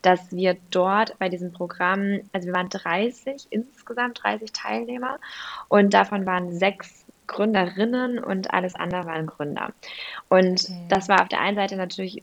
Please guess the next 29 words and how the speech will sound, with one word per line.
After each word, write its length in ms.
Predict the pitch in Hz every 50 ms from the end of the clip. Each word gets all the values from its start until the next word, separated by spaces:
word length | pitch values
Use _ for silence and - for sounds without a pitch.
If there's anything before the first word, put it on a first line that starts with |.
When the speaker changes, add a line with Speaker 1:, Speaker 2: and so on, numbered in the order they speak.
| _ -
Speaker 1:
wieder 220 | 185 180 170 -
schade, 380 | - - 220 220 240 262 247 214
weil 140 | 196 190 -
es 140 | - - -
nicht 300 | 190 196 196 - - -
so 140 | 202 202 190
viele 380 | - - - 247 254 254 247
Gründerinnen 640 | 240 - - 233 226 233 226 226 220 220 220 220 214
waren, 280 | 214 208 208 208 208 202 - -
aber 340 | 190 202 226 240 202 196 196
das 160 | 196 190 -
hat 80 | - -
auch 80 | 190
dazu 280 | 185 190 190 - - 185
geführt, 320 | - - - - 202 196 190
dass 160 | 185 - -
wir 220 | 190 190 190 -
einen 200 | - 190 190 190
unheimlich 540 | - - 196 208 208 202 202 196 185 190 190
starken 580 | - - 196 185 180 185 185 - - 190 185 190 -
Austausch 680 | 190 196 208 220 - - - 185 175 165 170 180 - - - -
hatten 280 | - 151 - - 170 -
unter 400 | - - 185 - - 185 175 -
uns 200 | 170 170 175 -
sechs 280 | 175 170 170 - - -
Gründerinnen. 680 | - - 196 196 180 170 165 - 165 175 202 233 - - - - - - - - - - -
Und, 460 | - 190 185 185 180 180 185 - - - -
ähm, 320 | 180 180 185 185 180 180
mein 300 | 180 180 180 180 180